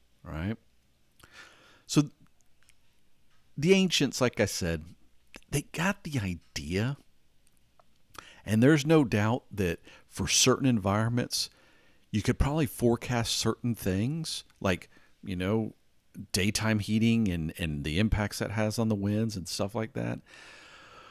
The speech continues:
But there are a lot of things they probably just got plain wrong. And they probably never took the time to write that stuff down. I wouldn't have. Why? You know, it just didn't, just doesn't make any sense. But it's not to say they didn't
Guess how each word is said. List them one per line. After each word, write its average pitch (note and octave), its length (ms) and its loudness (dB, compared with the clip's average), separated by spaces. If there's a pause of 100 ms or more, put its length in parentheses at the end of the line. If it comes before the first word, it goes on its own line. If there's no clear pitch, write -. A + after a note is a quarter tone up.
(160)
But A#2+ 100 0
there C3 80 8
are C3 40 10
a B2 40 8
lot G#2+ 160 4
of F2 60 -4
things F#2 180 0
they E2+ 80 -2
probably C2+ 240 -4
just B1+ 160 -6
got B1 180 -8
plain C#2+ 240 -6
wrong. C2+ 260 -8 (580)
And A2 320 2
they G#2+ 80 2
probably A2+ 220 4
never G#2 180 2
took - 260 -4
the - 80 -8
time D2 320 -4
to D2 80 -6
write B1+ 240 -4
that - 200 -8
stuff - 300 -8
down. - 320 -8
I F2 200 -2
wouldn't B1 380 -6
have. F2+ 260 -8 (140)
Why? C2 420 -8 (340)
You - 160 -10
know, D2+ 140 -6
it D2+ 100 -8
just - 280 -10
didn't, - 240 -12 (500)
just - 180 -18
doesn't D2 180 -10
make D2+ 220 -8
any D#2+ 140 -8
sense. - 480 -8 (160)
But E3+ 200 -4 (300)
it's - 140 -6
not F#3+ 140 -4
to G#2+ 60 -12
say G#2+ 260 -2
they E2+ 180 -6 (100)
didn't A2+ 420 -6